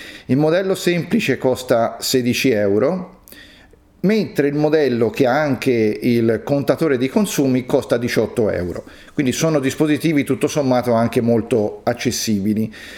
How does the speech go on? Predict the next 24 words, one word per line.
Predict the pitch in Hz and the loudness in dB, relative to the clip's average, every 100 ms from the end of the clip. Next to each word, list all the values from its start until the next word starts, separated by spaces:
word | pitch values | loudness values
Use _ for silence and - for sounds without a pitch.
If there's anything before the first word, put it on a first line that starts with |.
| - - | -14 -2
Meros | 160 185 160 - | 0 2 -2 -2
fa | 147 | -2
anche | 143 139 147 | 0 0 0
altro, | 104 101 98 135 175 175 - - - - | 2 -2 -2 -2 -2 -6 -14 -20 -20 -20
fa | - - 123 | -14 -2 0
lampadine | 123 123 123 123 120 117 160 196 - | 0 0 -2 0 0 2 0 -4 -8
semplici, | - 123 110 123 127 185 196 185 | -2 0 0 -2 -2 0 -2 -2
quindi | 131 123 120 | 0 2 0
sono | - - 120 | -4 -4 -2
proprio | 160 139 | 0 2
lampadine | 135 123 135 151 123 | 0 0 0 2 0
che | 117 | 0
voi | 117 135 | 0 2
avvitate | 120 107 107 127 117 117 | 2 0 0 2 2 0
nel, | 110 107 104 | 2 2 4
ehm, | 107 101 95 95 87 82 76 69 60 - | 4 2 0 -2 -4 -6 -8 -12 -14 -10
classico | 123 113 - - | -2 -2 -2 -6
portalampade | 90 117 113 170 110 107 131 160 190 | -2 -2 0 0 0 0 2 2 0
e | - | -2
si | 139 123 | -2 0
possono | 135 - 131 120 | -2 -2 -2 -2
pilotare | 127 120 123 117 107 | 0 0 0 0 0
tramite | 113 120 110 110 107 104 101 | 0 0 0 2 2 2 2
Wi-Fi. | 95 95 110 131 110 95 104 143 | 2 2 0 0 0 0 0 -4